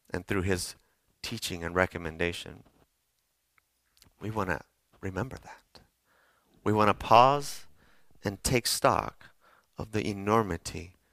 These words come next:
of the sacrifice. How the blood of one can be poured out for the forgiveness of many. And as we participate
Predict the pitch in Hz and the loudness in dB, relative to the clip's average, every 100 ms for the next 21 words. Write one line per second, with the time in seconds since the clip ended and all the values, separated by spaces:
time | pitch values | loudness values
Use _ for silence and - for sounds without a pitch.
0 | _ _ _ _ _ - 90 95 - - | _ _ _ _ _ -10 -8 -6 -4 -6
1 | - - - - - - - _ _ _ | -6 -18 -18 -18 -20 -20 -20 _ _ _
2 | _ _ _ _ _ _ _ - 120 107 | _ _ _ _ _ _ _ 2 8 8
3 | 104 104 - - - 101 - - 110 113 | 8 2 -6 -8 2 2 4 6 6 6
4 | 110 110 107 82 78 - - _ - - | 2 -2 -8 -8 -10 -16 -20 _ -20 -20
5 | _ - - _ _ - 101 92 92 - | _ -20 -20 _ _ -12 -6 -2 -4 -2
6 | 95 90 85 - - - - 90 - 90 | 0 2 2 -2 -6 -6 -4 -6 -4 -4
7 | 87 90 - - - _ _ _ - - | -6 -10 -10 -12 -16 _ _ _ -10 -10
8 | 82 82 - - - _ _ _ _ _ | -10 -20 -20 -20 -20 _ _ _ _ _
9 | _ _ _ _ _ _ _ _ _ - | _ _ _ _ _ _ _ _ _ -4
10 | 92 92 107 101 101 - 127 - - - | 0 0 0 -2 -2 -4 -2 -2 -2 -2
11 | 76 71 - - | -2 -4 -12 -18